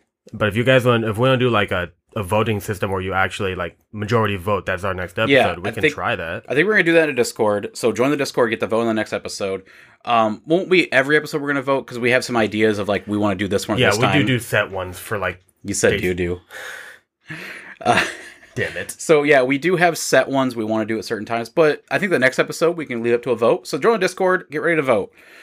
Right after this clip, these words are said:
Speaker 2: Uh, this one from Cheese and Transformers. I'm gonna leave out some of the information he says in the re-, review 'cause he kinda doxes himself, leaves his name and his, in the state he's from. So, buddy,
Speaker 1: Oh,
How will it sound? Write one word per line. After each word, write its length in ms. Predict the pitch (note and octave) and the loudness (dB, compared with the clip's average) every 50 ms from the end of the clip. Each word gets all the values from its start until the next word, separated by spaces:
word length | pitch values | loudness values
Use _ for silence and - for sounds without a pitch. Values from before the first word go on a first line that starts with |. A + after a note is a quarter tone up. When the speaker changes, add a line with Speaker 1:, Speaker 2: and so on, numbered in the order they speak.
| - - - _ _ - | -20 -20 -20 _ _ 0
Speaker 2:
Uh, 220 | C#3 C#3+ C#3 C#3 C3+ | 4 4 6 6 6
this 220 | D3+ G#3 G#3+ - | 4 2 0 0
one 160 | G3+ G3+ G3 F#3 | 0 -2 -2 -2
from 160 | - D#3+ C#3 | -4 -6 -6
Cheese 260 | - - G3+ G3 F3 | -4 -4 -4 -4 -4
and 80 | F#3 D#3+ | -4 -4
Transformers. 520 | - F3+ E3+ D#3+ - - E3+ E3+ F3 E3 | -2 0 0 0 0 -2 -2 -2 -2 -4
I'm 60 | F3+ F#3+ | -4 -4
gonna 120 | G#3 A3+ | -4 -2
leave 200 | B3 C4 B3+ G#3 | -2 0 2 4
out 180 | G#3+ G#3+ F#3+ - | 4 4 4 2
some 140 | - G#3 G3 | 0 -4 -4
of 40 | F#3+ | -2
the 60 | F3+ | -4
information 440 | F3+ E3+ F#3 E3+ E3 E3+ - - D#3 | -4 -2 -2 0 0 0 0 -2 -2
he 60 | D3 | -4
says 240 | C#3+ - D#3+ D3+ D3+ | -2 0 0 0 2
in 120 | D3+ D3 | 0 0
the 420 | D3 C#3+ C#3 C3+ C3 B2+ A#2+ - - _ | 0 0 0 2 2 2 0 -2 -4 _
re-, 160 | _ - G#2 B2 | _ -12 -10 -8
review 320 | B2+ B2 C3+ C3+ D3 D3+ | -6 -2 0 2 2 2
'cause 120 | - D#3 C3 | 2 -2 -2
he 80 | C3+ | -2
kinda 400 | A#2+ - G#3 G#3+ D#3+ A2+ F#2+ E2 - _ _ _ _ - | -2 -2 -2 0 2 2 0 0 -4 _ _ _ _ -2
doxes 360 | G#2 G#2 - - - D#3+ D3 | 0 0 0 -2 -2 -4 -4
himself, 460 | D#3+ D#3 - - D#3+ D#3+ F3+ F3 - | -2 -2 2 4 4 4 4 2 0
leaves 180 | - A#2 A#2 A#2+ | -2 -2 -2 -2
his 140 | A2+ A2 | -2 -2
name 240 | A2+ G#2 G#2+ A#2+ A#2+ | -2 0 0 0 0
and 80 | A#2 A2 | 0 -2
his, 200 | G#2 G#2 G2+ - | -4 -4 -6 -8
in 200 | - - A2+ A2 | -8 -6 -6 -6
the 100 | G#2+ G2+ | -6 -6
state 220 | - - - A2 | -4 -2 -2 -2
he's 140 | - A#2 - | -2 -2 -2
from. 180 | C3+ C3 C3 C#3 | -2 -2 -2 -2
So, 160 | - B2 G#2 | -4 -2 0
buddy, 300 | G2 B2 C3+ D3+ D#3 D#3+ - | 2 4 4 4 2 2 2
Speaker 1:
Oh, 400 | A#2 A2+ A#2 A2+ A2 G2+ F#2 | 2 2 2 2 0 -2 -4